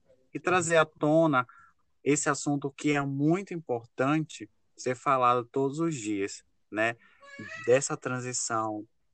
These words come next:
é, sobre a sexualidade. É, eu quero te dizer que tu pode contar com o meu apoio,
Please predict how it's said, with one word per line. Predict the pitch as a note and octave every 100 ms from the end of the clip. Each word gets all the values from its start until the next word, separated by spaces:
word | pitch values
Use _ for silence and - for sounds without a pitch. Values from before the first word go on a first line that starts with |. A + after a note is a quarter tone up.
| _
é, | - A2+
sobre | A2+ - A#2 G2+ G#2+ G#2
a | A2+
sexualidade. | A2 G#2+ G2 - G#2 F#2+ F2 E2+ E2+ - - _ _ _ _ _ _
É, | - G#2+ G#2+
eu | A2
quero | A2 A#2
te | A#2 -
dizer | G#2+ A2+ A2+ A#2+
que | -
tu | A#2
pode | - G#2+ -
contar | - G#2+ G#2
com | G#2 F#2+
o |
meu | G#2+ G2
apoio, | F#2 - G#2 G#2 A2+ B2+ D#3